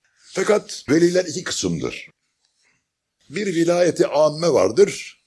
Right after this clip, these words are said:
Yani her la ilahe illallah Muhammed Resulullah. Velev ki günahkar olsun, asi olsun, asim olsun.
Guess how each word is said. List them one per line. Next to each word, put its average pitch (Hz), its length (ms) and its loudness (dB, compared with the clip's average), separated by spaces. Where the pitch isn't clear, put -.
Yani 92 340 -6
her 214 220 6
la 139 240 2
ilahe 120 420 0
illallah 110 640 -2
Muhammed 123 440 -4
Resulullah. 92 840 -4
Velev 190 200 2
ki 202 100 -4
günahkar 165 500 0
olsun, 123 300 -2
asi 147 400 0
olsun, 87 360 -4
asim 123 400 -2
olsun. - 300 -8